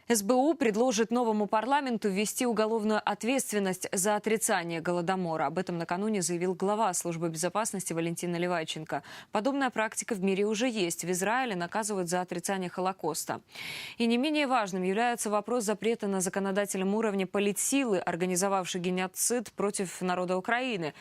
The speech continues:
Это необходимо для того, чтобы в будущем такие преступления не повторились. На Донбассе, как и в тридцатых годах, люди страдают от голода, появляются концлагеря.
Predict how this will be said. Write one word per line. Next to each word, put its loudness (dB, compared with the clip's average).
Это 0
необходимо 0
для 0
того, 0
чтобы -2
в -6
будущем 0
такие -4
преступления -2
не 2
повторились. -2
На 2
Донбассе, 2
как -2
и 0
в -4
тридцатых 0
годах, 0
люди 0
страдают 0
от -2
голода, 2
появляются 0
концлагеря. 2